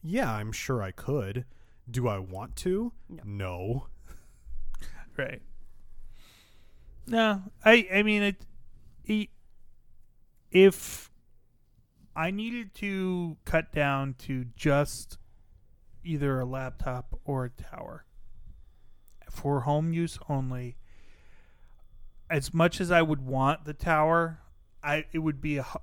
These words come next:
Speaker 3: it would be hard for me to justify doing
Speaker 1: You
Speaker 3: the tower.
Speaker 1: monster. You went out, like, two years ago and
Speaker 3: Yeah.
Speaker 1: spent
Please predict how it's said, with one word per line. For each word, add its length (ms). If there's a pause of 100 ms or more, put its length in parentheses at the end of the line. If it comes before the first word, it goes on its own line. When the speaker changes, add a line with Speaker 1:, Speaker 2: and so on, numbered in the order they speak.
(120)
Speaker 3:
it 60
would 140
be 140
hard 400
for 120
me 120
to 80
justify 880 (1600)
doing 360
Speaker 1:
You 120
Speaker 3:
the 60
tower. 460 (160)
Speaker 1:
monster. 880 (540)
You 300
went 280
out, 400 (200)
like, 480 (100)
two 340
years 460
ago 460
and 160
Speaker 3:
Yeah. 100
Speaker 1:
spent 420